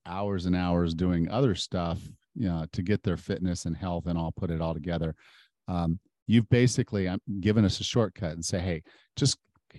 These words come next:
cut to the chase, do, do these few things first, and then do these few things next, and then do these few things, and you're stronger and you're fitter, and do these few things and you're sleeping better, and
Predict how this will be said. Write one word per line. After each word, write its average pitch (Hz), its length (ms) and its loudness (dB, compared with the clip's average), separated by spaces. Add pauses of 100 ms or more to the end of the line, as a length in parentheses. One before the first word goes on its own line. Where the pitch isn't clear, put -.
(120)
cut - 180 -2
to - 100 2
the 165 80 8
chase, 95 360 2
do, 113 160 4 (220)
do 120 300 6
these 143 300 4
few 139 180 2
things 127 300 2
first, - 580 -4
and 90 140 4
then 90 160 6
do 95 220 0
these 113 320 -2
few 117 180 0
things 107 520 0 (140)
next, 87 480 0
and 92 140 6
then 92 140 8
do 92 180 2
these 120 320 2
few 92 180 0
things, 80 480 0 (1080)
and 107 120 8
you're 127 80 10
stronger 131 600 4
and 90 120 2
you're 95 120 6
fitter, 92 400 -2
and 85 160 0
do 98 180 2
these 110 300 0
few 113 180 0
things 98 480 2
and 87 160 -2
you're 80 160 -4
sleeping 113 460 2
better, 98 320 2
and 78 260 -4